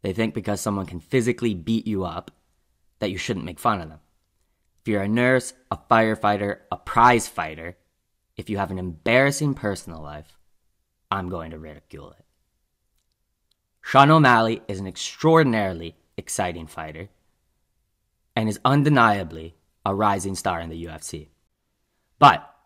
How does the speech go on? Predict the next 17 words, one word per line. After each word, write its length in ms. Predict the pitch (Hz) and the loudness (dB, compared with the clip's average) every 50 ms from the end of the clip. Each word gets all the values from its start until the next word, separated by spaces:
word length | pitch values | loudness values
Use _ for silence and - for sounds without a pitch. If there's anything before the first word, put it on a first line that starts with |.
| _ _ | _ _
he's 160 | - 117 101 | -6 -2 0
also 220 | 120 117 - 120 | 0 2 2 2
a 40 | 101 | 0
bad 420 | 85 82 - 113 120 123 131 127 | 2 4 6 8 10 10 10 8
influence 500 | 120 117 117 104 - 85 82 82 87 - - | 6 2 0 -2 -6 -10 -12 -12 -14 -12 -8
on 160 | - 98 98 | -8 -6 -6
young 240 | 95 98 104 98 98 | -4 -2 -2 -2 -2
M 140 | 98 92 95 | -2 -4 -4
M 120 | 92 90 85 | -6 -6 -8
A 100 | 82 78 | -10 -12
fans, 400 | - - 78 78 - _ _ _ _ _ _ _ _ _ _ - | -12 -14 -16 -18 -18 _ _ _ _ _ _ _ _ _ _ -8
and 140 | - 101 110 | -4 0 4
not 220 | 110 123 123 - | 6 8 6 6
because 260 | - 120 - 117 107 98 | 6 2 -2 -2 -4 -4
he 60 | 98 | -4
smokes 400 | - - - 123 123 120 - - | -6 -2 0 0 0 0 -2 -4
weed 300 | 104 104 101 101 101 | -4 -4 -2 -4 -6